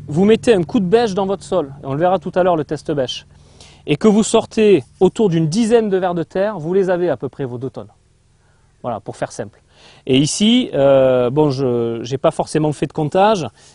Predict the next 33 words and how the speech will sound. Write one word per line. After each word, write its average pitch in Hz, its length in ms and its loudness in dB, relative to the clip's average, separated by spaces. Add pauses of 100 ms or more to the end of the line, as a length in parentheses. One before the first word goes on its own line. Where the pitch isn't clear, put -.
mais, 131 260 -2
euh, 131 200 0
quand 147 120 -4
j'ai, 139 160 -2 (100)
quand 147 140 -4
j'ai 143 80 2
rafraîchi 147 380 -2
le 151 60 -6
profil 165 480 -4
et 135 100 -2
que 117 60 -12
j'ai 131 80 -4
regardé 139 320 0
un 139 80 -2
peu 131 100 -8
ce - 80 -12
qui 135 100 -8
se - 60 -16
passait, 185 440 0 (400)
les 131 100 -2
dix 165 160 0
vers 170 180 4
de 160 100 2
terre, 170 460 2 (340)
euh, 117 100 -4
sur 147 220 -2
un 147 100 2
coup 170 140 -2
de 147 60 -2
bêcher, 151 340 -2
on 180 80 -2
les 139 180 -4
a. 185 220 -2